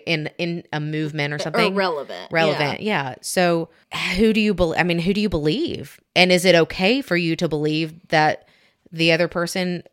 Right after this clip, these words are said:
Speaker 1: didn't do something wrong?
Speaker 2: I mean, I, I think that if, you know, somebody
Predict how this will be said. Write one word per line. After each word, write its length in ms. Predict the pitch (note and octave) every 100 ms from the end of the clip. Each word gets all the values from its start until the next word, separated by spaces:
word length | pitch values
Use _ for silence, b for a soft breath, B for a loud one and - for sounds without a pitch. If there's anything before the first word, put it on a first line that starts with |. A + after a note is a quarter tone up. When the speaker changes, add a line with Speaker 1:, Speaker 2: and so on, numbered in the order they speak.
| E3
Speaker 1:
didn't 460 | F3 F3 F3 F3 _ _
do 300 | D#3+ E3+ B3+
something 420 | A3+ C#3+ C#3+ A#2 F2
wrong? 400 | F2+ C#2 - E3
Speaker 2:
I 100 | G#3
mean, 380 | A3 A3 A3 A3 b b b b b -
I, 220 | G#3+ A#3 _ _ _ -
I 120 | A3
think 340 | A3+ B3 A#3
that 260 | A3 G3 -
if, 180 | G3 G3 _
you 140 | A3
know, 160 | G3+ F3
somebody 380 | - G3+ F#3